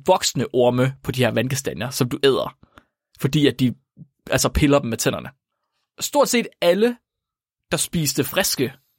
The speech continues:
vanddyrkede afgrøder fra det nordlige Afrika og østover til, helt over til Taiwan, de var inficeret med fladorm. Altså, det var, der var basically alle mennesker var inficeret med dem.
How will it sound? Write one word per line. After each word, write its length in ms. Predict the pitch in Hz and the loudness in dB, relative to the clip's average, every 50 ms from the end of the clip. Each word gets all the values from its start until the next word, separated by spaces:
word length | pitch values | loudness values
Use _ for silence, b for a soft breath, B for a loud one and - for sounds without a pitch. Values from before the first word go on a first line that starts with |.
| 143 127 | -4 0
vanddyrkede 560 | 143 143 175 185 - 175 151 139 131 135 - | 2 2 2 2 2 4 4 4 4 2 2
afgrøder 500 | - 123 143 170 - - 127 117 117 120 | 2 2 0 0 0 0 0 2 2 0
fra 340 | - - - 135 120 110 113 | -2 -4 -2 0 0 0 0
det 180 | - - 131 131 | 0 -2 0 2
nordlige 340 | 143 156 165 170 165 - | 4 4 4 4 2 0
Afrika 600 | - 160 - - - 143 135 - - 135 117 120 - - | 0 0 0 0 -2 -6 -6 -4 -2 -2 -2 -2 -2 -2
og 200 | - 110 104 - _ - | -4 -4 -4 -4 _ -2
østover 380 | 180 165 - 165 123 104 117 | -2 -2 -2 -2 -2 -2 -2
til, 380 | - - - 113 104 95 - - - - | -4 -4 -4 -4 -4 -4 -6 -8 -6 -2
helt 180 | 143 180 151 | 0 2 2
over 100 | 139 131 | 2 2
til 120 | 123 - - | 2 -2 -4
Taiwan, 440 | - - 135 123 123 127 165 233 - b b b b b b b b b - | -2 -2 0 2 2 2 0 0 -4 b b b b b b b b b -2
de 100 | 175 160 | 2 2
var 60 | 185 | 2
inficeret 480 | - 160 135 160 143 - 180 147 113 | 2 2 -2 0 0 2 2 2 2
med 80 | 120 - | 0 -2
fladorm. 380 | - 123 117 113 76 67 - _ _ _ _ _ _ _ _ _ _ - | -6 -6 -6 -6 -6 -8 -12 _ _ _ _ _ _ _ _ _ _ -4
Altså, 140 | - 143 151 | -4 0 2
det 120 | 202 202 | 4 4
var, 140 | 190 160 - | 4 4 2
der 100 | - 185 | 2 2
var 120 | 180 - - - - _ _ _ _ - | 0 0 -2 -4 -16 _ _ _ _ 0
basically 420 | 202 214 196 202 185 - 147 - - - | 0 0 0 -2 -4 -4 -4 -6 -2 0
alle 300 | 143 139 147 151 156 - | 2 2 2 2 0 -2
mennesker 280 | - 123 120 120 - 127 | -4 -6 -6 -6 -6 -8
var 80 | 110 82 | -8 -10
inficeret 320 | 87 - - - - 53 | -8 -8 -6 -6 -6 -8
med 80 | 55 | -10
dem. 60 | - | -16